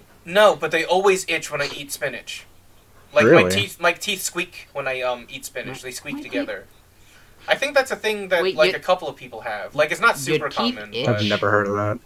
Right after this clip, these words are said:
Speaker 3: Like, you can
Speaker 2: Yeah.
Speaker 3: feel your teeth doing things? The, the only
Speaker 1: Yeah.
Speaker 3: sensation I ever
Speaker 2: Yeah.
Speaker 3: get from my teeth is pain when something's wrong.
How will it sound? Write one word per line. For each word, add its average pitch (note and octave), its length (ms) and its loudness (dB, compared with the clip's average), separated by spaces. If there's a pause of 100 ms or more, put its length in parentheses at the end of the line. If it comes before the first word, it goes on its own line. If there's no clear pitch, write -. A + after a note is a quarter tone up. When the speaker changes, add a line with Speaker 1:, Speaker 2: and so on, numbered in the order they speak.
(1500)
Speaker 3:
Like, B2+ 240 -10
you D3 100 -10
can C#3+ 300 -6
Speaker 2:
Yeah. F3+ 260 10
Speaker 3:
feel C#3 360 0
your A#2 160 -4 (120)
teeth - 380 -14 (100)
doing G#2+ 360 -8
things? F#3+ 580 -14 (1000)
The, - 100 -18 (200)
the B2+ 160 -6
only F3 180 -4
Speaker 1:
Yeah. - 40 -2
Speaker 3:
sensation F#3 560 2
I C#3+ 120 0
ever C#3+ 180 -2
Speaker 2:
Yeah. F#3 220 12
Speaker 3:
get G2 80 4
from B2+ 100 -4
my A#2+ 140 -6
teeth A2+ 400 -10
is F#2+ 180 -10
pain A#2 420 -10
when F#2+ 140 -14
something's F#2 480 -16
wrong. - 240 -18